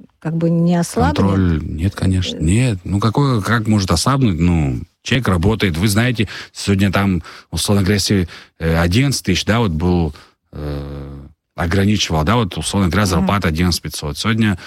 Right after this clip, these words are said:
Speaker 2: в городе, я могу сказать, за такую зарплату, наверное, вряд ли кто-то пойдёт работать, э, так, ну, э, с девяти до шести сидеть, выполнять свои должностные, как бы,
Speaker 1: Мгм.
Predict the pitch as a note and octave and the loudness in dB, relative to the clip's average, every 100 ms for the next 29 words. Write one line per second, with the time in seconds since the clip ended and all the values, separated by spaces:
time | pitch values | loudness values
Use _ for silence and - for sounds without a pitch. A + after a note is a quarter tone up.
0 | - _ - E2 G#2 A2+ G2 G2 F#2 F2 | -20 _ -16 -4 0 2 2 2 2 0
1 | - A2+ G2 D#2+ E2 E2 G#2+ F#2 D#2+ G2+ | -2 -2 0 -2 -2 -2 0 0 0 -2
2 | G#2 F2+ F#2+ D#2+ D#2+ G2 A2+ - E2+ D2+ | -2 0 2 0 0 -2 -2 -2 -2 -2
3 | D2+ C#2+ D#2 D2 D2+ C#2+ D#2+ D2 - C#2 | -2 -2 -2 -2 -4 -4 -4 -4 -6 -6
4 | C#2 C#2 C2+ C2+ - - _ - D2 - | -4 -4 -4 -8 -12 -20 _ -6 -6 -2
5 | E2 D#2+ C#2+ - _ _ _ D2 C#2+ C#2+ | -2 0 -2 -8 _ _ _ -8 -6 -4
6 | E2 E2 E2 G#2 F2 D#2 - G2 - D#2 | -2 -2 0 0 0 -2 -2 -2 -2 -2
7 | F2 F#2+ D#2 D2+ D2+ D#2+ F2+ F#2 E2 D#2+ | -2 -2 -2 -4 -2 -2 -2 -4 -4 -4
8 | D2+ D2 D2+ - D#2+ E2+ D#2 - - _ | -4 -4 -4 -4 -2 0 -2 -6 -18 _
9 | _ _ D2+ D#2 D2+ D2 C#2+ C#2 C#2 C#2 | _ _ -14 -10 -6 -4 -4 -6 -8 -10
10 | - D#3+ E3 E3+ | -10 -8 -8 -10